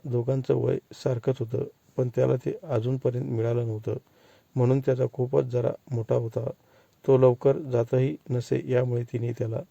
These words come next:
तेल लावण्याचा सल्ला दिला होता. तेव्हा मात्र पुढच्या अर्ध्या तासामध्ये सुरेशने तिला चांगलेच बेजार करून सोडलं होतं. नवरा बायकोच्या प्रेमामध्ये अचानक हे कॉलेजचं प्रेम, जुनं प्रेम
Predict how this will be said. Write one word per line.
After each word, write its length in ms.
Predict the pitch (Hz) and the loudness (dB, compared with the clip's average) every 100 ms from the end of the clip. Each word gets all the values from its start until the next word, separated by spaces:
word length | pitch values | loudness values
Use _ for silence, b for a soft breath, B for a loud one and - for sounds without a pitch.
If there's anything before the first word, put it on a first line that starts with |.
| b b b b _ - | b b b b _ 6
तेल 180 | 139 - 139 | 6 6 -2
लावण्याचा 460 | 113 113 117 - | 0 0 -2 -4
सल्ला 280 | 131 117 113 | -4 -2 -2
दिला 220 | 110 110 | -4 -4
होता. 320 | 107 107 123 151 b b b - | -4 -6 -10 -12 b b b 0
तेव्हा 220 | 127 135 | 2 4
मात्र 280 | 143 135 131 | 2 2 0
पुढच्या 400 | 123 127 123 131 | -2 -4 0 2
अर्ध्या 240 | 120 120 | 2 0
तासामध्ये 600 | 123 127 120 143 131 117 135 - b b b | 0 -2 -2 -2 0 -4 -6 -10 b b b
सुरेशने 440 | - 127 135 147 135 | 0 4 4 4 0
तिला 240 | 131 123 | 2 0
चांगलेच 420 | - 120 117 127 - 127 | 0 -2 0 -2 -4 -4
बेजार 300 | 110 127 127 | 0 2 0
करून 240 | 123 120 | 0 -4
सोडलं 280 | 113 113 110 | -2 -4 -4
होतं. 220 | 107 120 - _ b b b - | -6 -8 -8 _ b b b -2
नवरा 320 | 123 120 135 | 2 6 6
बायकोच्या 460 | 135 127 127 123 127 | 4 2 0 0 0
प्रेमामध्ये 520 | 127 120 123 120 123 | -2 -2 -4 -4 -4
अचानक 380 | - 117 131 135 123 | -4 0 0 0 -4
हे 60 | - | -4
कॉलेजचं 440 | 117 120 - 131 | -4 -4 -2 -4
प्रेम, 260 | 127 120 - _ b b b b b _ _ _ - | -4 -6 -8 _ b b b b b _ _ _ -10
जुनं 400 | 120 - 120 139 | -8 -2 2 2
प्रेम 280 | 135 123 | 2 0